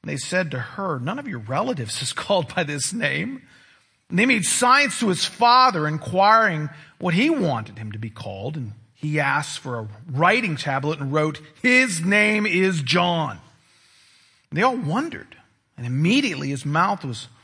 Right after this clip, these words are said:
opened and his tongue loosed, and he spoke, blessing God. And the fear came on all their neighbors, and all these things were talked about through all the hill con-, hill country of Judea.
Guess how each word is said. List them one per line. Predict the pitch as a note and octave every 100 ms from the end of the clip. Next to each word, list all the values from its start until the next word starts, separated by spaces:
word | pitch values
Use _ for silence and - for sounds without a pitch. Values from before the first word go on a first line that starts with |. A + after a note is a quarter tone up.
| _ _ _ _ - -
opened | F#3 G#3+ - A#2+
and | A#2
his | A#2 -
tongue | - C#3+ A#2 A2+
loosed, | E3+ C#3 - -
and | G2+
he | G2
spoke, | - - - - C3+ A2 -
blessing | A2+ C3+ - B2 G#2+
God. | A2 A2+ G#2 - _ - - - _ _ _ _
And | -
the | -
fear | - _ B3 C#4+ G#3
came | - B2
on | A#2 B2
all | E3+ G#3+ E3
their | G2+ F#2+
neighbors, | G#2 D#3 E3 - - -
and | B2
all | A2+ D#3 F3
these | C#3+ A#2 -
things | D3 C#3 A#2
were | A2
talked | - D#3+ E3+ D#3
about | B2 -
through | - B2+
all | C#3+ F#3+
the |
hill | B2+ F#3+
con-, | - - B2+ B2 - - _
hill | F#3 G3
country | D#3+ C3 B2 B2 A#2+ - - _
of | -
Judea. | C3+ C#3 C3 G#3 D#3+